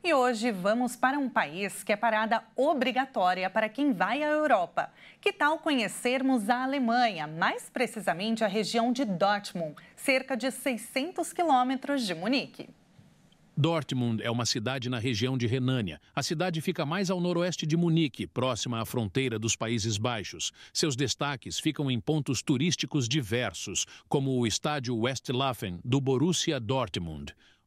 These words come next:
Speaker 2: ou o Parque Westlafen, que possui a Torre Florian e uma linda plataforma de observação por cima da cidade.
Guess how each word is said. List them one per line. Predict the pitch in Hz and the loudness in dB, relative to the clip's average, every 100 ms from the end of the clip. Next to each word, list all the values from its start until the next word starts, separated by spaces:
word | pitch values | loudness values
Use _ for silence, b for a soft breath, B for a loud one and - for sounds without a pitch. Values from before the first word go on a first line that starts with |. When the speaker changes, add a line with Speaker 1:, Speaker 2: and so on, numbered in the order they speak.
| - | 0
Speaker 2:
ou | 156 175 202 - - | 4 4 2 -2 0
o | 143 | 0
Parque | - 156 143 151 | 0 -4 -2 -2
Westlafen, | 123 151 - 156 127 107 - 82 67 b b b | 0 0 -2 0 2 0 -2 -14 -16 b b b
que | - | -2
possui | 175 139 185 185 | 0 0 2 2
a | |
Torre | 131 170 160 139 | 0 2 2 2
Florian | 110 170 175 156 170 165 135 - | 0 0 2 2 2 0 -4 0
e | 151 | 2
uma | 156 131 | 2 2
linda | 123 190 202 180 | 0 2 2 0
plataforma | - 151 131 - 147 147 139 | -2 -4 -4 0 0 0 0
de | |
observação | 139 123 143 123 117 - 139 | 0 0 -2 0 0 0 0
por | 123 117 | 0 0
cima | - 127 113 | 0 -2 0
da | 113 | -2
cidade. | 131 104 95 76 - - | -2 0 -2 -2 -8 -14